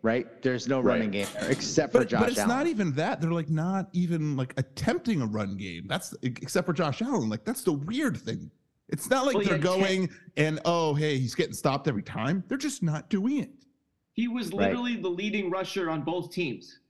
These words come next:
Speaker 4: He had
Speaker 3: Yeah.
Speaker 4: ten carries for seventy-eight yards and a touchdown.
Speaker 2: Yeah, I
Speaker 1: Yeah.
Speaker 2: didn't
Speaker 4: Like,
Speaker 2: understand
Speaker 4: <laughs>
Speaker 2: why they, like, they brought in Nyheim Hines, who I thought was like, "Oh, well, maybe he'll be their, like,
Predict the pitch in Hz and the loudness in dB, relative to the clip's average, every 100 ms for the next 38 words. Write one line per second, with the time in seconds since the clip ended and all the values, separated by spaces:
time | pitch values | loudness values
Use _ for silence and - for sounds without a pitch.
0 | - 170 226 - 196 190 - 180 175 160 | 0 2 2 0 -4 -4 -4 -2 0 -2
1 | 139 - - 139 165 151 139 143 - 135 | -6 -8 -6 -4 -2 -2 -2 -2 -2 -4
2 | 113 - - _ - 135 - 151 - 90 | -4 -6 -14 _ -6 -4 -4 -6 -8 -10
3 | - _ _ _ _ _ _ - 147 185 | -12 _ _ _ _ _ _ 2 4 4
4 | - 294 254 214 208 190 180 165 160 160 | 2 2 2 0 0 2 2 2 0 0
5 | 147 143 - 143 147 202 233 175 156 147 | -2 -2 -2 -2 -2 -2 -2 -2 -2 -2
6 | 156 139 139 139 104 - - - 135 123 | -2 -2 0 -2 -2 -8 -8 -2 0 0
7 | 120 - 156 160 123 117 117 98 - 139 | -2 -2 -2 0 -4 -2 -2 -2 -2 -2
8 | 107 107 107 107 110 117 98 110 104 101 | -2 -2 -2 -2 -2 -2 0 -2 0 0
9 | 98 92 90 | 0 -2 -4